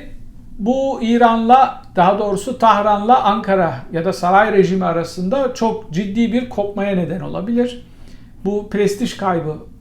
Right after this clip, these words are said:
anlamına gelir İran için ve zaten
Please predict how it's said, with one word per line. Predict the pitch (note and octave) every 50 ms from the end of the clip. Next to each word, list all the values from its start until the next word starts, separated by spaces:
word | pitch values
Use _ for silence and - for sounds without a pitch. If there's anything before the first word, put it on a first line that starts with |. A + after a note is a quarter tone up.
| - - - - - - -
anlamına | E3 D#3+ D#3+ D#3+ D#3 D#3 D3+ D3 C3
gelir | C#3 C#3+ D3+ C#3+ - - G3
İran | F3 F#3 G#3+ A#3+ A3+ G#3+
için | G3+ - - - A#3+ A#3+ B3 A#3+ - - - - - - - - -
ve | G#3 G#3+ A#3 A#3 G#3 - - - - -
zaten | - B2+ F#3+ G#3+ A3+ A3+ - A#3 G#3 F3 - -